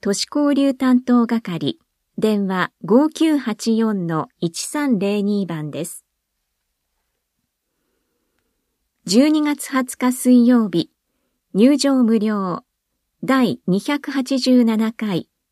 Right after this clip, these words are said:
アトリウムミニステージ。十二月二十日水曜日、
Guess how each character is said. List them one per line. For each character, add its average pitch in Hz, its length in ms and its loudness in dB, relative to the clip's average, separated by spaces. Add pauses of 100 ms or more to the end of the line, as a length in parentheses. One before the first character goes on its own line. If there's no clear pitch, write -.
(120)
ア 180 100 -4
ト 285 160 0
リ 302 200 2
ウ 247 60 4
ム 175 200 0 (100)
ミ 180 120 0
ニ 240 160 4
ス 247 100 -10
テ 208 220 -2
ー - 20 -4
ジ。 139 260 -8 (1300)
十 233 220 4
二 269 140 4
月 254 240 0
二 240 160 -2
十 - 120 -14
日 233 120 -2
水 233 340 0
曜 220 220 0
日、 165 240 -2